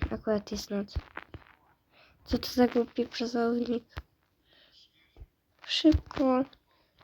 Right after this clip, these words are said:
O, jakieś dychnalizer. Biegnę za nim, może do-, może doprowadzi mnie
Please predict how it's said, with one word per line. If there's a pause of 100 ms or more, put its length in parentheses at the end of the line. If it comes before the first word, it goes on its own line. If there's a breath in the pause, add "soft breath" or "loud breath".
(520 loud breath)
O,
jakieś
dychnalizer. (1200 loud breath)
Biegnę
za
nim,
może
do-, (540 loud breath)
może
doprowadzi
mnie